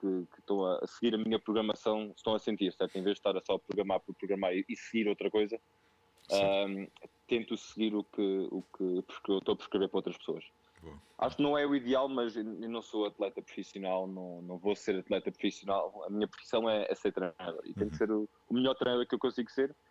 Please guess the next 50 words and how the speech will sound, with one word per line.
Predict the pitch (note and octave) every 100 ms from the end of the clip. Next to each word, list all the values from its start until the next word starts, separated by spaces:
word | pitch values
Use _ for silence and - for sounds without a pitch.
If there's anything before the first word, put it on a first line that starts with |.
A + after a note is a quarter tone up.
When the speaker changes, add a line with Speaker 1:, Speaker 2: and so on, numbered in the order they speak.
| _ -
Speaker 1:
Eu | G#2+
acho | -
que |
a | A2
melhor | A2 G#2+
tra-, | G#2
melhor | A2 G#2+ G#2+ A2 A2+
coisa | A2 G#2+
a |
fazer | - G#2 G#2
é | G#2
experimentar | - - G#2+ G#2 G2+ G#2
o | F#2+
que, | -
o | G2+
que | C2
estás | - F#2
a, | F#2
o | F2+
que | -
estás | - F#2+
a | F#2
ensinar. | - G2+ F2 _ _ - - _ F2+
Speaker 2:
Exatamente. | E2 D2+ D2+ D2 -
Não, | B2 G2+
não, | A2+
fa-, | F2+
fa-, | - -
faz, | - D#2 -
faz, | - D2+ -
faz | - D#2+
todo | - D#2
o |
sentido. | - D#2+ D2 - - - - - -
Eh, | D3 D#3 D#3+ A#2+ G#2+ G#2+ G2 G#2
eu | A2
estava-te | - G#2+ G#2+
a | A2
colocar | G#2+ A2+ A2
a, | G2+ G2
a | F#2+
questão | - G#2 A2+ -
porque | - - F#2+ F2+ F2 F#2
existem, | E2+ F#2+ - F2+ C2+ C2+ _ _ _ _ _
eh, | - D#2+ C#2+ G#2 G2+ -
principalmente | F2+ - F2 F2 F2
no, | F2 E2 E2+
no | F2+ E2+
CrossFit, | - E2+ - F2 E2 - - - _
coaches | - G2+ - -